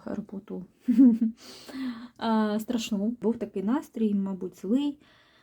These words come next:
Е, чергові якісь обстріли, ще щось. Був настрій вбивати. І так, на-, такий настрій був, що я просто заляпала всю розмальовку. <laughs> Хоч бери, передруковуй. Ну ладно, давайте отак, так гарніше. Я люблю цю роботу,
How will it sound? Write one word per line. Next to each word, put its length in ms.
Е, 240
чергові 420
якісь 320
обстріли, 600
ще 220
щось. 500
Був 180
настрій 460
вбивати. 580
І 60
так, 280
на-, 320
такий 220
настрій 320
був, 160
що 140
я 120
просто 320
заляпала 440
всю 220
розмальовку. 500
<laughs> 1200
Хоч 220
бери, 200
передруковуй. 680
Ну 120
ладно, 200
давайте 280
отак, 240
так 160
гарніше. 500
Я 160
люблю 220
цю 160
роботу, 520